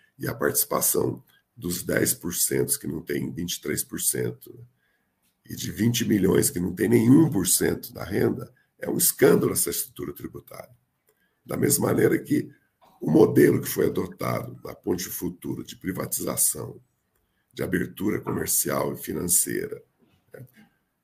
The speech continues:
de austeridade fiscal com teto de gasto, não deu certo, porque não há nada mais burro que teto de gasto. Eu não consigo entender como é que eles podem defender o teto de gasto.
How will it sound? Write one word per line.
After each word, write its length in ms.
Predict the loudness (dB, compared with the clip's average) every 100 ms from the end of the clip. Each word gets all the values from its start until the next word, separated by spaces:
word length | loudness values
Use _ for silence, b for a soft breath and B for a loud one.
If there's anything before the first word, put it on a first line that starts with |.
| _ _ _ _ _ _ _ _ _ _ _ _ _ _ _ _ _ _ _ _ _ _ -4
de 120 | 0
austeridade 800 | 2 0 -2 -4 -2 -2 -2 -4
fiscal 560 | 0 2 2 -4 -4
com 100 | -10
teto 340 | -4 -2 -2 -4
de 100 | -4
gasto, 420 | -2 0 0 0
não 180 | 2 2
deu 160 | 2
certo, 320 | 2 2 2 0
porque 160 | 2
não 100 | 4
há 60 | 4
nada 240 | 4 2
mais 260 | 2 2 0
burro 360 | 2 2 2
que 100 | 0
teto 300 | -2 -2 -2
de 100 | -4
gasto. 300 | -2 -2 0
Eu 80 | 0
não 100 | -2
consigo 340 | -2 -2 -2 -2
entender 460 | -2 0 0 -2 B B B B B
como 180 | -4 0
é 60 | 0
que 100 | 0
eles 180 | -2 -2
podem 320 | 0 -2 -2
defender 640 | -2 -2 0 0 2 0
o 100 | 0
teto 280 | -2 -4 -4
de 120 | -6
gasto. 460 | -4 -4 -2 -4